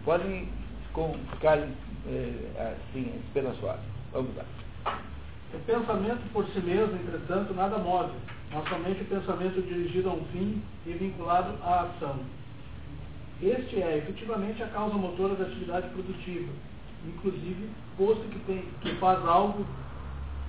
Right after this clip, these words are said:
Speaker 2: posto que quem faz algo tem sempre algum fim adicional em vista.
Speaker 1: É, atividade produtiva é praxis de ação, tá? Não é produtiva no sentido econômico da palavra.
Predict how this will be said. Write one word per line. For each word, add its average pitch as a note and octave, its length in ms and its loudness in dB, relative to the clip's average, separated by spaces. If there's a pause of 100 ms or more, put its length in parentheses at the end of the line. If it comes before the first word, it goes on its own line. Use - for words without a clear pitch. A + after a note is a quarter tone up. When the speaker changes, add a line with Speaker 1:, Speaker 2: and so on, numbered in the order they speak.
(1300)
Speaker 2:
posto G#3 340 8
que - 120 -4 (100)
quem B3+ 260 0
faz F#3+ 280 2
algo G3+ 320 8
tem G3 240 0
sempre A#3 260 0
algum G3+ 340 0 (100)
fim A3 280 -2
adicional F#3+ 540 0
em G3 40 4
vista. F3 320 -4 (280)
Speaker 1:
É, D3+ 280 6
atividade D3 420 6
produtiva B2 720 4
é C3+ 280 6
praxis C#3+ 600 6 (120)
de C3+ 80 6
ação, D#3 400 8
tá? D3 240 6
Não A#2+ 220 2
é D3+ 100 4
produtiva D3+ 440 0
no C3 100 0
sentido C#3+ 260 -2
econômico C3 520 2
da A2+ 100 0
palavra. A2+ 440 2